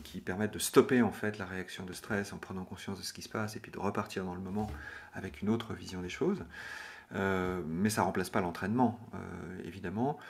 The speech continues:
qui, c'est ce qui se situe autour de dix à quinze minutes par jour pour faire quelque chose qui commence à, à incrémenter, euh, et à,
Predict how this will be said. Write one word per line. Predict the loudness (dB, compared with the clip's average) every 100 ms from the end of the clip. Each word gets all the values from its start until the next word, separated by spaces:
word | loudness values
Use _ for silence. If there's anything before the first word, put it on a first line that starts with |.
| -14 -16 -14
qui, | 6 8 8
c'est | 6 -4
ce | -10
qui | -4 -4
se | -2 -4 -4
situe | -8 -12 0 0
autour | 2 -2
de | -2
dix | -6 -4
à | -2
quinze | -2 -6
minutes | -8 -8
par | -10 -2
jour | 2 2
pour | 2 -10
faire | -12
quelque | -12 -6
chose | -4 -4
qui | -8 -10 -10 -8
commence | -4 -2 -2 -4
à, | -8 -8 -8 -6 4
à | 4
incrémenter, | 4 6 6 8 6 4 4 2 -10 -8
euh, | -6 -4 -6 -6 -8 -12 -14 -14 -6
et | 0
à, | 2